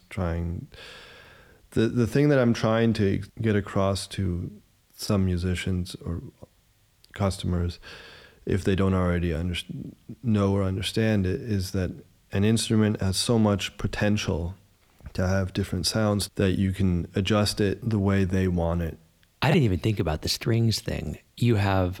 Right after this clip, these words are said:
Speaker 2: a world of options of different strings, and restringing the thing, though it takes a little time, I'd imagine you do it pretty quickly. How many different string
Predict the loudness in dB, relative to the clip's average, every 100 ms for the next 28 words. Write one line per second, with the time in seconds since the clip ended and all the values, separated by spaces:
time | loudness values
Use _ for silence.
0 | -4 -2 0 2 4 4 0 0 -2 -2
1 | -2 -2 -2 -6 -8 -10 -12 -6 -6 -2
2 | -4 -2 -6 -6 _ -6 -6 -6 -16 _
3 | 0 2 2 0 -4 -8 -10 _ -4 -2
4 | 0 2 0 0 2 2 2 0 0 -2
5 | 0 0 -2 -2 -4 -4 -4 -4 -2 0
6 | 2 2 0 0 0 -2 -2 0 -2 -2
7 | -4 -2 -2 -2 -2 -2 -2 -6 -14 -16
8 | -18 -20 -20 _ _ _ _ -2 0 4
9 | 4 4 2 0 -2 2 2 0 -4 -18
10 | -14 -6 -6 -2 0 0